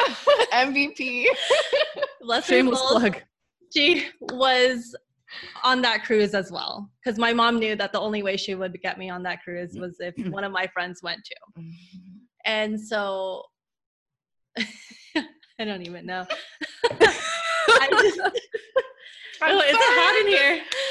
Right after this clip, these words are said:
Speaker 1: I remember that
Speaker 2: Yeah.
Speaker 1: too. And it was right after, and you're like, "I'm going on a cruise." And I'm like, "How are you still going?" I'm just like,
Speaker 2: Mm-hmm.
Speaker 1: "This is crazy."
Speaker 3: The dynamic.
Speaker 2: Correct.
Speaker 3: That's
Speaker 2: And
Speaker 3: crazy.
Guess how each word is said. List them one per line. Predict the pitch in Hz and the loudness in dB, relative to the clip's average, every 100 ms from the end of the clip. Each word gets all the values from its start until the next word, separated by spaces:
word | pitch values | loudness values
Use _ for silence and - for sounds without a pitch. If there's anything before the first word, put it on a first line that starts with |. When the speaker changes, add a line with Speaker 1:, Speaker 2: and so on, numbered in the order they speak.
| 494 | -2
Speaker 1:
I | 285 392 349 | 2 2 0
remember | 349 254 254 302 302 277 | -4 -2 -2 0 0 2
that | 240 208 190 214 | 2 2 0 -2
Speaker 2:
Yeah. | 208 190 | -2 -2
Speaker 1:
too. | 277 247 202 175 - _ _ - | -2 -2 -4 -8 -14 _ _ -4
And | 262 | -2
it | 254 | -2
was | 285 254 233 220 | -2 -6 -6 0
right | 233 269 214 208 | 2 2 -2 -2
after, | 220 240 - 220 | 0 -2 -2 0
and | 202 | 0
you're | 202 | 0
like, | 196 - | -2 -2
"I'm | 180 196 | -4 -4
going | 196 202 202 | -2 0 0
on | 190 | -4
a | |
cruise." | 190 - 196 190 190 180 | -8 -8 -6 -6 -6 -8
And | 185 180 92 - 208 | -10 -10 -12 -8 -6
I'm | |
like, | 233 - - | -6 -8 -10
"How | 254 294 | -2 0
are | 320 | 2
you | 320 320 | 0 -4
still | - 262 254 226 | -4 -2 -2 0
going?" | 269 294 320 302 269 247 | 2 4 4 2 2 0
I'm | 247 | -4
just | 247 214 | -4 -4
like, | 254 | -4
Speaker 2:
Mm-hmm. | 247 | -4
Speaker 1:
"This | 254 269 | -10 -14
is | 254 - _ | -18 -20 _
crazy." | 392 285 294 269 233 | -12 -10 -10 -8 0
Speaker 3:
The | 226 170 | 2 4
dynamic. | 220 214 208 196 196 294 359 220 165 139 - _ _ | 2 2 0 0 0 0 -2 -2 -2 -2 -8 _ _
Speaker 2:
Correct. | 208 180 175 196 - - | -12 -10 -10 -12 -14 -12
Speaker 3:
That's | 208 254 - | -10 -8 -6
Speaker 2:
And | 220 214 | -4 0
Speaker 3:
crazy. | 175 180 214 165 139 131 135 | 2 4 0 0 0 0 -2